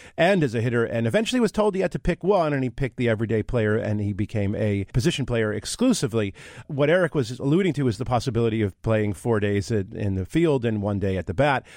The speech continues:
My hypothesis, which I tossed out at the end, has to do with what I believe is the inability to succeed at two things because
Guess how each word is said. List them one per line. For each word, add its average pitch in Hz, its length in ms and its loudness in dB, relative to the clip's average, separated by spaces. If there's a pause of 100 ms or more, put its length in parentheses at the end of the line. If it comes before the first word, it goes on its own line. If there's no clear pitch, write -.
(220)
My 165 240 2
hypothesis, 139 640 -2
which 123 160 -4
I 117 80 0
tossed 127 300 0
out 117 100 -2
at 95 60 -10
the 123 180 0
end, 131 220 2 (240)
has - 220 0
to 139 100 -2
do 123 180 2
with 120 380 0
what 123 220 0
I 127 120 4
believe 120 400 2
is 110 200 0
the 113 280 -2
inability 131 520 2
to 117 160 -6
succeed 135 560 -2
at 117 160 0
two 131 160 0
things 123 440 0
because 117 540 -2